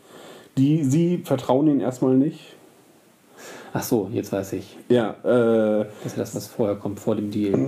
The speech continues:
Speaker 1: Genau, sie vertrauen oder, ja, äh, sie machen erstmal keinen Deal,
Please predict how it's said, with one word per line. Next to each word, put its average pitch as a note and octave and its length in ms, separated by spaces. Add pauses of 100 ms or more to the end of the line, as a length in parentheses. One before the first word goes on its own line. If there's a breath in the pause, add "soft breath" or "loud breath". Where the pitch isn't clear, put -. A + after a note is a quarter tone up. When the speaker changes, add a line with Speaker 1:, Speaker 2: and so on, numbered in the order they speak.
Speaker 1:
Genau, B2+ 240
sie A#2 140
vertrauen D3+ 840
oder, A2+ 360 (1800 loud breath)
ja, G#2 160
äh, - 1200 (1300 loud breath)
sie B2+ 160
machen C3+ 260
erstmal G#2+ 240
keinen D#3 320
Deal, C#3 580